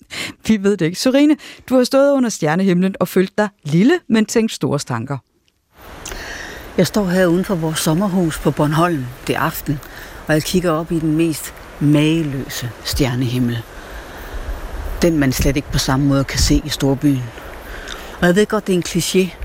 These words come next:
Speaker 2: men man føler sig godt nok meget lille, når man står her, og havet bruser, og alt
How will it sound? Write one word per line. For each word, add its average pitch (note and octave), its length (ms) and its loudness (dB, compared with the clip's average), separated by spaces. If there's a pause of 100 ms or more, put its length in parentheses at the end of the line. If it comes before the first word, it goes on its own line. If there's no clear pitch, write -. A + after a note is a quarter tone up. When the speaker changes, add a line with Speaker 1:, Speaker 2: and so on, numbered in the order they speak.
(440)
Speaker 2:
men E3 120 4
man E3 180 4 (320)
føler E3 360 2
sig D#3 200 -6
godt F3 220 -2
nok C#3+ 220 -2
meget C3 260 0
lille, C3 320 -6 (440)
når C#3+ 100 4
man A#2+ 120 0
står C3+ 260 -2
her, B2+ 220 0 (720)
og C3 100 2
havet C#3 360 4
bruser, B2+ 480 -2 (920)
og C#3+ 140 2
alt - 380 -2